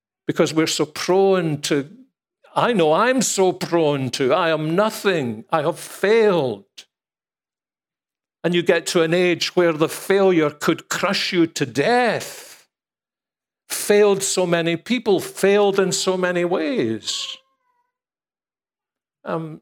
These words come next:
you, most of you never preach, and so you don't know what it's like to be a preacher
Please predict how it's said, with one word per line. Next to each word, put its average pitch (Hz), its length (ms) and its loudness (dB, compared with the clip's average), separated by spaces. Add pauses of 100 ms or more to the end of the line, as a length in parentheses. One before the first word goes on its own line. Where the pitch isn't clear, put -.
(100)
you, 202 180 -8 (220)
most 202 500 0
of 320 160 -2
you 180 140 4
never 175 340 2
preach, - 500 -4
and 170 140 -6
so - 140 -2
you 165 180 2
don't 185 360 0
know 160 180 0
what 151 180 0
it's 151 220 0
like 151 220 0
to 151 100 -4
be 135 140 0
a 127 80 2
preacher 127 760 -4